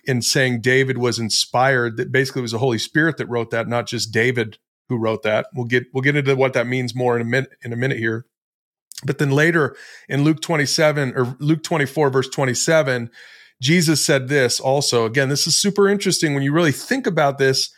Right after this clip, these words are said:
I'm sure many people have read this before, but they've never thought about it in terms of what it's saying about the Bible and its reliability and its inspiration. Jesus, the resurrected Jesus, it says he's meeting with his disciples,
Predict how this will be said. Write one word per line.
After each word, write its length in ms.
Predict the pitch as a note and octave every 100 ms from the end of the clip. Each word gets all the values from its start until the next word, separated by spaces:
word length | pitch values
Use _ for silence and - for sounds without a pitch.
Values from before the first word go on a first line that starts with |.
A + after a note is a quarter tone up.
| _ _ _ _
I'm 140 | D#3
sure 160 | D3 G3
many 220 | F3+ F#3
people 340 | - F#3 D3+
have 80 | B2
read 300 | B2 C#3+ E3
this 180 | D3+ C3
before, 360 | - - C#3 B2
but 160 | B2
they've 140 | C3+ B2
never 240 | D3 D3+
thought 360 | C3 E3+ D#3 F3+
about 240 | D#3 C#3+
it 80 | C3
in 180 | C3 B2
terms 480 | - E3 E3+ F3+
of 160 | C#3+ A#2+
what 220 | C3 C#3
it's 220 | C3+ C3+
saying 400 | - - D#3 D#3+
about 300 | C3+ C3 B2+
the 80 | -
Bible 560 | G#2+ - B2 C3+ C3 C3
and 140 | B2+
its 240 | B2 A#2 -
reliability 800 | A#2 A2+ A#2 A2+ B2 A#2+ A#2+ A#2+
and 140 | A#2+
its 160 | A2+ -
inspiration. 720 | A#2 - A2 A#2 B2 - - - - - _ -
Jesus, 460 | B2 E3 D#3 C#3+
the 100 | A#2+
resurrected 640 | B2 C3+ C#3+ D#3 D3+ E3 C#3
Jesus, 580 | A#2+ C3 A#2+ A#2+ A#2+
it 100 | C3
says 300 | - C3+ B2
he's 160 | - A2+
meeting 260 | B2+ C3 D3+
with 120 | D3
his 160 | D3+
disciples, 720 | - - B2+ A#2 - A#2+ A#2+